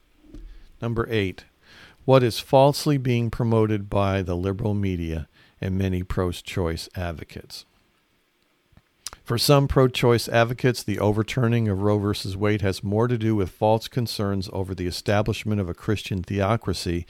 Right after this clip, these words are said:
than anything related to states' rights. A quote from one of my, uh, other blog comments, which can be found on w w w dot b c worldview dot org,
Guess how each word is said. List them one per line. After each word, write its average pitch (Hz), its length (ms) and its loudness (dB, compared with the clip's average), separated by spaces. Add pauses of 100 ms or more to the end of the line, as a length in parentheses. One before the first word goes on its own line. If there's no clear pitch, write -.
(480)
than 120 120 6
anything 131 380 8
related 92 440 2
to - 80 -10
states' - 400 -2
rights. 78 460 -6 (600)
A 123 100 2
quote 139 320 6
from 123 180 2
one 120 160 4
of 113 140 2
my, 104 340 2
uh, 98 120 0
other 110 340 4
blog 104 460 6
comments, 95 720 0
which 101 360 -4
can 101 160 -4
be 92 80 -2
found 98 460 -2
on 92 320 -4 (400)
w 107 260 4
w 95 320 4
w 92 320 0
dot 95 280 -2
b 98 140 0
c 98 220 -4
worldview 92 480 0
dot 87 280 -2
org, 90 360 2